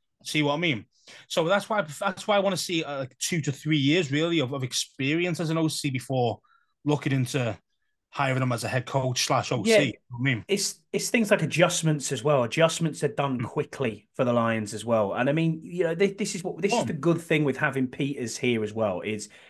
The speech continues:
Speaker 2: we have to be a bit more patient. I've said this already. We have to be less expectant, which is really hard as a fan, because obviously everyone wants winning now, and all we've seen in our entire fandom is losing
Speaker 1: Shite.
Speaker 2: and
Speaker 1: Mm-hmm.
Speaker 2: shite, as you call it. Yeah,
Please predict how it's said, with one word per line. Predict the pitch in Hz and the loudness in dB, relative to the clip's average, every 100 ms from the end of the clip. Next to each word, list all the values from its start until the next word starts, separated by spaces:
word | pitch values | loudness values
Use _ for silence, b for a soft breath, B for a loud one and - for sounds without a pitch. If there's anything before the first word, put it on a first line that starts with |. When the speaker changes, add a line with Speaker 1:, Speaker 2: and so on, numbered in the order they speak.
| B B B | B B B
Speaker 2:
we | 117 151 | -2 4
have | 190 175 - | 4 4 0
to | 160 | 0
be | 151 139 135 120 - _ _ | 2 2 2 0 -4 _ _
a | 139 | -2
bit | - 143 143 | 4 4 4
more | 135 131 | 0 0
patient. | - 123 117 131 151 - | 0 -2 0 -2 -4 -8
I've | - | -12
said | - 120 - | -4 -2 -2
this | 110 110 | -4 -4
already. | 107 110 117 b b b _ | -2 -4 -6 b b b _
We | 123 | 0
have | 135 131 | 2 0
to | |
be | 127 120 | -2 0
less | 120 143 - | 0 0 0
expectant, | 135 - - 113 - 131 156 - | -2 -2 -2 -4 -2 -2 -4 -6
which | 117 - | -12 -8
is | 113 | -8
really | 101 135 131 | -4 -2 -2
hard | - 127 117 110 | 2 4 4 2
as | 104 | -6
a | 104 | -8
fan, | 104 87 85 _ - | -8 -10 -14 _ -14
because | 104 123 110 | -6 -4 -2
obviously | 117 123 123 | -2 -2 0
everyone | 127 143 135 117 | 0 2 2 2
wants | 117 - | -2 -4
winning | 117 110 101 | -4 -4 -4
now, | 104 107 104 B B | -2 -4 -6 B B
and | 117 127 | -2 0
all | 123 | 2
we've | 113 117 - | 2 2 0
seen | 120 107 | -4 -2
in | 104 | -2
our | 104 | -2
entire | 104 104 113 104 | -2 -2 -2 -2
fandom | - 95 92 95 B B B | -4 -8 -6 -8 B B B
is | 117 107 85 - | -6 -6 -8 -12
losing | 104 104 101 95 101 95 | -6 -2 -2 -2 -4 -2
Speaker 1:
Shite. | 110 98 | -4 -4
Speaker 2:
and | 92 92 | -4 -6
Speaker 1:
Mm-hmm. | 90 | -8
Speaker 2:
shite, | - 113 85 - - | -4 -2 -2 -4 -8
as | 95 - | -6 -6
you | 92 | -8
call | - 90 92 | -6 -4 -4
it. | 92 | -2
Yeah, | 104 | -2